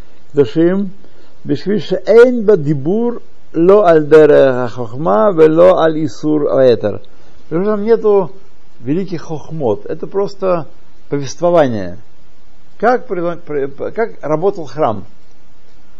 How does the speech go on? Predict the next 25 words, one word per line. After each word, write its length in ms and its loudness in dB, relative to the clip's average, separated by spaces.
Как 180 2
был 140 2
устроен 540 4
храм, 320 -2
как 120 -6
он 120 -6
работал, 440 -4
храм. 300 -8
Вот, 160 -8
в 40 -8
каком 240 -6
порядке 300 0
приносили 360 -6
жертвы, 580 -4
когда 320 -6
что, 420 -4
когда, 460 -8
э, 260 -10
светила 480 -6
заря, 480 -2
когда, 760 -4
как 180 -6
кагэны 680 -4
разыгрывали 680 -4
жребии, 720 -2